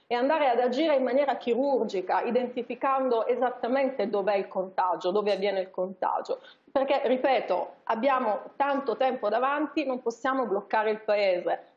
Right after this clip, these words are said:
E il, non si tratta di avere più o meno stipendio, cioè, ci sono persone che, se dovessimo chiudere i ristoranti, io penso ai ristoratori, eh, i parrucchieri, le palestre, cioè, queste persone devono poter andare avanti.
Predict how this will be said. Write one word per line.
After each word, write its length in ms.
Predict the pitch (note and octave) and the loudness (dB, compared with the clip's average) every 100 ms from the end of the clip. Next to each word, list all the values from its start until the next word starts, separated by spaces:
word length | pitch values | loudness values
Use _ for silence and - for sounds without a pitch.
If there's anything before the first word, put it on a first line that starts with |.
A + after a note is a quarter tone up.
| - | -4
E 220 | G#3+ F3 | 0 0
il, 460 | A3+ A#3 A#3 A3+ A3+ | 2 2 4 2 2
non 160 | C4 | 0
si 180 | C4 C4 | 0 -2
tratta 480 | C#4+ C#4 C4+ - F#3+ | 2 2 2 0 0
di 300 | G3 A3+ A3 | 0 0 2
avere 560 | G#3 G#3+ A3+ A3 F#3+ - | 2 2 2 2 0 -2
più 160 | A3+ | 0
o 180 | A#3 A3+ | 4 2
meno 260 | G#3+ A3+ A3 | 2 -2 -4
stipendio, 440 | - A3+ A3+ G#3+ | -4 -2 0 0
cioè, 320 | - A3 A#3 A#3+ | 0 0 -2 -4
ci 120 | B3+ | -2
sono 180 | C#4 A#3+ | -2 0
persone 440 | A#3 - C#4+ B3 | -2 0 0 0
che, 220 | G#3 - - | -2 -4 -4
se 200 | A3+ G#3 | -4 0
dovessimo 440 | A#3 B3+ B3+ B3+ | 0 0 2 0
chiudere 340 | A#3 C4 A3+ G#3 | 0 2 2 2
i 40 | |
ristoranti, 640 | G#3 - G#3+ A3 G#3+ G3+ A#3+ | 0 -2 0 0 0 -2 -2
io 80 | |
penso 280 | A#3+ G#3+ - | 0 -2 -2
ai 60 | G#3 | -2
ristoratori, 760 | G#3 - A3 A3 G3 G#3 F#3+ | 0 0 0 2 2 2 0
eh, 680 | F3+ - - G3 F#3+ F#3 A3+ | -4 -10 0 2 4 2 0
i 40 | B3+ | 0
parrucchieri, 1080 | B3 A#3 A#3 - G#3+ A3 G3+ F#3+ F3+ - - | 2 0 -2 0 2 2 2 0 -4 -6 -2
le 140 | B3+ | 0
palestre, 760 | B3+ A#3+ G#3 A3+ G#3 - G#3 A3 | 2 2 2 2 -2 -6 -4 -2
cioè, 300 | A#3+ - - | -2 -4 -6
queste 240 | E4 E4 | -4 -2
persone 460 | D#4+ D4 E4 B3+ G3 | -4 -2 0 0 0
devono 400 | C#4+ C4 A3 G3 | 0 2 0 -2
poter 260 | F3+ F#3+ F#3 | -2 -2 -2
andare 320 | F#3+ F#3 F3+ | 0 0 0
avanti. 680 | F3 F3 F3+ G3+ - - | -2 -4 -8 -8 -8 -10